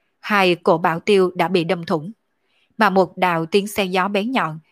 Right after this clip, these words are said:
chính là một thanh kiếm đang hướng về bên mình đánh lén. Võ giả với tu vi thánh nhân tầng thứ tốc độ tuyệt đối cao hơn tốc độ thanh âm truyền đi. Đến lúc này mình còn quay đầu quan sát,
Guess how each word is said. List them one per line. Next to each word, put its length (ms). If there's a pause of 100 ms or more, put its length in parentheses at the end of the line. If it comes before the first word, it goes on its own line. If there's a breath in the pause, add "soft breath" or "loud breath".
(160)
chính 180
là 120
một 240
thanh 200
kiếm 320
đang 200
hướng 240
về 140
bên 220
mình 200 (100)
đánh 200
lén. 220 (840)
Võ 180
giả 340 (140)
với 420
tu 140
vi 300
thánh 240
nhân 200
tầng 240
thứ 300
tốc 160
độ 200
tuyệt 180
đối 280
cao 120
hơn 200
tốc 200
độ 260
thanh 180
âm 200
truyền 220
đi. 200 (560)
Đến 140
lúc 160
này 200
mình 200
còn 240
quay 160
đầu 220
quan 240
sát, 320